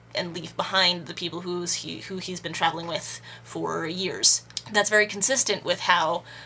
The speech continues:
Eleven acts in series five and it, how he acts in the Christmas special,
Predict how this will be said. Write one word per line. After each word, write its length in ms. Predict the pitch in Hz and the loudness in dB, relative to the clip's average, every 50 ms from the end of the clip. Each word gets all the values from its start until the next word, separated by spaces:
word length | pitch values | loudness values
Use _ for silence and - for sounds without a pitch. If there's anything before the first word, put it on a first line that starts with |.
| - - - | -16 -8 0
Eleven 500 | - 196 190 196 202 185 190 185 175 160 - | 2 4 6 6 6 6 6 2 2 2 4
acts 460 | - 151 131 - - - - - - | 4 4 4 4 2 2 4 4 4
in 260 | - - 190 170 175 175 | 2 0 -4 -4 -2 0
series 380 | - - - 147 151 - - | 0 0 0 0 -2 -2 2
five 500 | - 262 311 370 - - - - - - - | 6 6 6 8 6 2 2 -4 -8 -8 -6
and 140 | - 165 170 | -4 -4 -4
it, 200 | 170 156 - - | -4 -6 -6 -2
how 160 | - 214 175 | 0 0 2
he 120 | 180 180 175 | 2 4 2
acts 240 | 175 170 - - 185 | 2 4 2 0 -2
in 80 | 170 | -2
the 40 | 170 | -2
Christmas 400 | - 277 294 285 - 196 185 185 | 2 4 4 4 4 0 -2 -2
special, 480 | - - - - - - - - - | -2 -4 -2 -2 -2 -2 -2 -4 -6